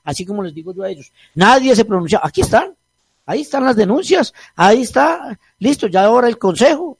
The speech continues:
Cosas muy delicadas vienen, cosas muy delicadas vienen, sobre todo lo que ha pasado en Manizales, el tema del Instituto de Cultura y Turismo,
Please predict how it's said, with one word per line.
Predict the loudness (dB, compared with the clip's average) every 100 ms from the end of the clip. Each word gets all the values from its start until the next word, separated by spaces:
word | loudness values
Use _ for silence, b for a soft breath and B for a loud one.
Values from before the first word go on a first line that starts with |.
| _
Cosas | -12 -10 -8
muy | -4
delicadas | -2 -2 0 0 2
vienen, | 2 0 -2 -12 _ _ _
cosas | -10 -6 -4
muy | -6 -10
delicadas | -8 -10 -10 -10 -12 -6
vienen, | -6 -6 -12 _ _ _ -12
sobre | -8 -8 -2
todo | 4 4 4
lo | -2 -8
que | -6
ha |
pasado | -4 -2 -2
en | 0
Manizales, | -2 -2 0 0 -2 -8
el | -12 -6
tema | -6 -4
del |
Instituto | -8 -12 -12 -10
de | -10
Cultura | -8 -6 -6
y | -6
Turismo, | -4 -4 -2